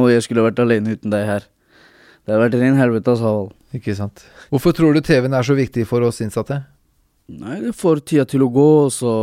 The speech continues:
Speaker 2: Ja, det er alt vi har, egentlig, er det
Speaker 1: Mm.
Speaker 2: ikke da?
Speaker 1: Ja, det er jo
Speaker 2: Det er
Speaker 1: fa-
Speaker 2: det som får tida til å gå.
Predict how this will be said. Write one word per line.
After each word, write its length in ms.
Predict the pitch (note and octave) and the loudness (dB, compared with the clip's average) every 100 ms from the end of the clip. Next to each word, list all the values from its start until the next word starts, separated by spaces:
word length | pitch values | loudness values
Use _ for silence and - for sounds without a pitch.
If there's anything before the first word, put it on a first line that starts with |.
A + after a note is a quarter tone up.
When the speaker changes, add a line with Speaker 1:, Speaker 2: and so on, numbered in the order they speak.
| A2 G2 - _ _ _ _ _ _ _ | -4 -6 -14 _ _ _ _ _ _ _
Speaker 2:
Ja, 80 | - | -4
det 80 | D#3+ | 0
er 80 | D3 | 0
alt 240 | A#2+ A2 | 0 -2
vi 80 | B2+ | -2
har, 180 | A2 A#2 | -2 -2
egentlig, 300 | B2+ C#3+ F3 | -4 -8 -4
er 80 | D#3 | -2
det 80 | |
Speaker 1:
Mm. 60 | D#3 | 0
Speaker 2:
ikke 120 | D3+ D3+ | -2 -6
da? 40 | - _ _ _ _ _ _ _ | -10 _ _ _ _ _ _ _
Speaker 1:
Ja, 160 | A#2 A#2 | -2 -2
det 220 | - D#3 G#2+ | -2 -2 2
er 80 | |
jo 60 | A2+ | 2
Speaker 2:
Det 80 | C3+ | 2
er 100 | B2 | 2
Speaker 1:
fa- 40 | A2+ | -2
Speaker 2:
det 80 | |
som 180 | G#2+ D3+ | -2 -4
får 240 | C3 B2+ A#2+ | -2 -2 -2
tida 160 | A#2 A2 | -4 -6
til 140 | A2 | -6
å 40 | A2 | -6
gå. 140 | A2 | -4